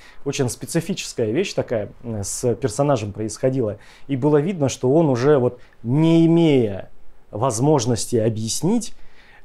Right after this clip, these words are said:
э, не желая сдаваться и, допустим, просто поверить в то, что эти мертвецы оживают, и как-то заняться больше,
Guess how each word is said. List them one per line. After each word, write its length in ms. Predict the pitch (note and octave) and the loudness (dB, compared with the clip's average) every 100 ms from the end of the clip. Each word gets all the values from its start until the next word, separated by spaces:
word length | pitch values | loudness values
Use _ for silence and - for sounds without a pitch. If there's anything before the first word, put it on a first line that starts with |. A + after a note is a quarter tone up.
| - - | -20 -14
э, 300 | A2 G#2+ G#2+ | -10 -8 -4
не 220 | A#2 E3 | 2 2
желая 500 | D3 D3+ D3+ C#3+ B2+ | 4 4 4 4 4
сдаваться 680 | G2+ B2+ C#3 C#3+ B2+ - A#2 | 2 2 4 2 2 -2 -2
и, 400 | G#2+ A2+ A2+ A2 | -2 -2 0 0
допустим, 460 | A2+ - D#4 - C#3 | 0 -2 -2 -4 0
просто 260 | E3 - | 0 0
поверить 460 | - C3 D3 C3+ - | 2 2 4 0 -2
в 60 | |
то, 160 | - D3+ | 0 0
что 520 | - - B2 A#2 A2+ | 0 -4 0 2 2
эти 140 | A2+ B2+ | 0 0
мертвецы 440 | B2+ A2+ B2+ - | 0 -2 -2 0
оживают, 540 | A#2 G#2+ C3+ F#3+ B2 | 0 0 0 2 0
и 40 | A#2+ | -2
как-то 280 | C3 - A2+ | -4 -4 -2
заняться 420 | B2+ E3 D#3 B2 | 0 2 0 -2
больше, 380 | C#3 - C3 | -2 -2 -4